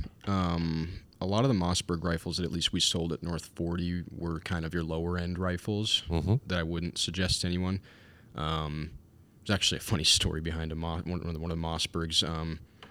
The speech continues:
Speaker 1: we had a guy come into the store once, and apparently he's just, like, a brother of one of the workers there. He's been, like, a long time customer of the gun counter. He probably comes in and buys three or four guns a year.
Speaker 2: Mm.
Speaker 1: Um, all the guys knew him. I didn't yet.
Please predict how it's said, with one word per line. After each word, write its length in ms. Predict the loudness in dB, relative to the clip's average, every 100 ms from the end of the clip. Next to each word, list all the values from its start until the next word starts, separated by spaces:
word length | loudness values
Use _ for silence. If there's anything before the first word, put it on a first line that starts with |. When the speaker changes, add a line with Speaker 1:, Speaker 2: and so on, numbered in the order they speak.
| -20 -2
Speaker 1:
we 140 | 4
had 100 | 4
a 60 | 4
guy 340 | 2 4 2
come 300 | 0 -2 0
into 200 | 0 0
the 100 | 2
store 320 | 2 4 4 4
once, 340 | 2 2 2
and 240 | 0 -4 -8 -16 -16 -12 8
apparently 400 | 8 8 0 2
he's 200 | 2 2
just, 200 | 2 2
like, 200 | 2 2
a 40 | 6
brother 320 | 8 10 10
of 60 | 8
one 100 | 6
of 40 |
the 80 | 4
workers 420 | 2 0 -2 0
there. 280 | 2 2 2
He's 100 | 6
been, 180 | 6 6
like, 160 | 0
a 60 | -6
long 500 | -2 0 0 0 0
time 320 | 0 2 0
customer 520 | 0 0 0 0 0
of 60 | 0
the 60 | 0
gun 280 | 0 0
counter. 400 | -2 -4 -2 0
He 120 | 2 12
probably 360 | 12 12 0
comes 280 | -4 -4 -2
in 60 | -2
and 100 | 0
buys 480 | 2 2 0 -2 -4 -16 -20 -20 -20 -16
three 180 | -4 -2
or 60 | 2
four 180 | 2 2
guns 240 | 2 0
a 40 |
year. 600 | 0 0 0 2 2 0 -4 -2
Speaker 2:
Mm. 300 | 4 6 6
Speaker 1:
Um, 260 | 2 0 2
all 140 | 4
the 80 | 6
guys 240 | 4 4
knew 180 | 2 2
him. 240 | 2 -2 2
I 140 | 6 6
didn't 500 | 6 4 4 0 0
yet. 280 | 0 0